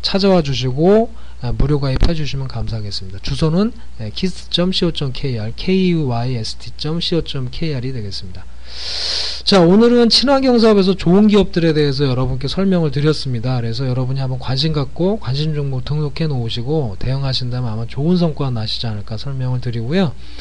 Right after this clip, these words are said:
다음 시간에도 좀 더 좋은 주제로 말씀드릴 것을 약속드리겠습니다. 감사합니다.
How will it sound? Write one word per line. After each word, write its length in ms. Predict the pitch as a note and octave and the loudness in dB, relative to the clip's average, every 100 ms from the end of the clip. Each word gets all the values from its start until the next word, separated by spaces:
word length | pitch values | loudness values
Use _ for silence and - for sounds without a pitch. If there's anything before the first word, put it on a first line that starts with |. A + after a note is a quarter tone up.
| - | -4
다음 240 | - D3+ F3+ | 0 4 4
시간에도 480 | - E3+ D#3+ D#3+ E3 | 2 2 0 0 0
좀 140 | C#3 | -2
더 100 | C3 | -4
좋은 320 | B2+ E3+ G3+ | 2 6 6
주제로 500 | F#3 D3 C3+ A2+ C3 | 6 2 0 0 -4
말씀드릴 560 | E3+ A2+ - B2+ A#2 G#2+ | -4 -4 -4 -4 -4 -4
것을 260 | A#2 A2+ B2+ | -6 -4 -4
약속드리겠습니다. 1040 | G#2 - - - B2+ A#2+ - G2 F2+ F#2+ - - - - | -4 -8 -10 -6 -4 -2 -4 -6 -8 -10 -10 -8 -8 -8
감사합니다. 640 | C3 C3 C3 A2+ G#2 D3 | -4 0 0 -2 -2 -2